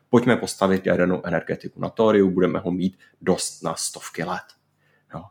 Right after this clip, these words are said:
Ale zase, když se člověk pak podívá na ty reální čísla, co se děje, a jak málo reaktorů mají ve výstavbě a jak to je s tou technologií,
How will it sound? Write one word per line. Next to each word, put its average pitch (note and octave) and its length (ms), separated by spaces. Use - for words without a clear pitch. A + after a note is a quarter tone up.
Ale G#2 180
zase, - 460
když - 240
se F#2 100
člověk F#2+ 220
pak F#2+ 160
podívá F2+ 300
na E2+ 80
ty G2 120
reální F#2 400
čísla, - 340
co - 140
se - 160
děje, G2 400
a - 260
jak B2 300
málo G2 280
reaktorů F#2 460
mají E2+ 200
ve E2+ 80
výstavbě F#2+ 640
a F2 60
jak F2+ 140
to - 80
je F#2+ 60
s - 60
tou G2 120
technologií, F2+ 600